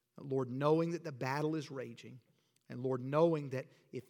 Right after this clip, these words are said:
God be for us, who can be against us? Uh, Lord,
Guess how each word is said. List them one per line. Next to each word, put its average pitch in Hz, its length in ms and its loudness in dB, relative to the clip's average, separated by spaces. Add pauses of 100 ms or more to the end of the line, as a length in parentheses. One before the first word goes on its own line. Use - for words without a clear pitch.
(100)
God 151 300 2
be 185 140 -8
for 127 320 -8
us, - 120 -12
who - 140 -6
can 139 180 -8
be 135 120 -4
against 117 360 -12
us? - 240 -20 (560)
Uh, - 80 -14
Lord, 135 440 2